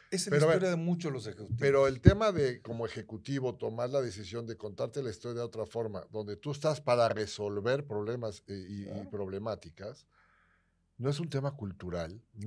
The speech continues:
Speaker 1: Claro.
Speaker 2: es un tema latino. Tú ahora que estás viajando por Centro y Sudamérica dando
Speaker 1: Claro.
Speaker 2: asesorías, ¿no encuentras que hay un paralelismo ahí?
Speaker 1: Sin duda alguna.
Speaker 2: Porque yo creo que en Estados Unidos no pasa eso,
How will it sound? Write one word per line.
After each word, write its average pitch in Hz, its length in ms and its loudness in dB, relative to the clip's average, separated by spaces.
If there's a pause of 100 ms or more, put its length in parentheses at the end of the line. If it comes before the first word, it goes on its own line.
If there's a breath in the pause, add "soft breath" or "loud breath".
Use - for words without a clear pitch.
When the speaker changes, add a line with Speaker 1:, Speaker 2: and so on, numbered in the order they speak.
Speaker 1:
Claro. 165 200 2
Speaker 2:
es 147 100 -6
un 156 140 -4
tema 139 240 -2
latino. 110 560 -4
Tú 131 140 2
ahora 147 140 6
que 147 120 -4
estás 127 200 -4
viajando 120 380 -4
por 104 140 -4
Centro 120 240 -6
y 110 40 -8
Sudamérica 104 560 -4
dando 110 180 -2
Speaker 1:
Claro. 117 60 -2
Speaker 2:
asesorías, 101 640 -6 (680 soft breath)
¿no 135 180 0
encuentras 156 500 -2
que 135 80 0
hay 135 120 4
un 131 120 -6
paralelismo 110 720 -2
ahí? 104 380 -6
Speaker 1:
Sin 127 220 -8
duda 139 180 0
alguna. 127 320 -4
Speaker 2:
Porque 131 400 -2 (180)
yo 180 140 0
creo 233 140 0
que 202 80 -2
en 147 40 0
Estados 135 300 0
Unidos 156 160 0
no 151 160 0
pasa 107 340 -4
eso, - 320 -6